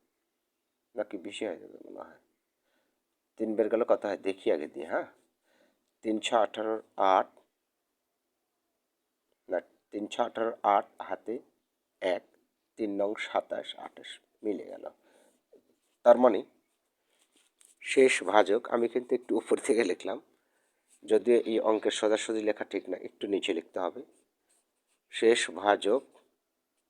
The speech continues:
ছিয়ানব্বই, অতএব গসাগু ছিয়ানব্বই। এখন আমরা লিখতে পারি, সুতরাং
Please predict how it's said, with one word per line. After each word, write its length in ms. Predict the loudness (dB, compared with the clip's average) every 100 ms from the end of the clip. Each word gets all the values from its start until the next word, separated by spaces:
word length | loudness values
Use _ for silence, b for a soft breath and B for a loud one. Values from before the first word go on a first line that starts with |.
| _ _ _ _ _ _
ছিয়ানব্বই, 640 | -4 0 0 -2 -8 -8 -8 _ _ _ _ _ _ _
অতএব 440 | 2 2 4 2 2 _ _ _ _ _ _ _ -6
গসাগু 720 | 2 4 2 0 -2 -2 -4 -4 _ _ _ _ _ _ _ _ _ _ _ _ _ _ _ _ _ _ _ _ _ _ _
ছিয়ানব্বই। 720 | -8 0 0 0 -8 -16 -20 -20 _ _ _ _ _ _ _ _ _ _ _ _ -20 b b b b b 8
এখন 280 | 8 10 6
আমরা 160 | 8
লিখতে 300 | 4 4 2
পারি, 340 | 2 2 0 -4 _ _
সুতরাং 800 | -12 -2 0 4 6 6 4 0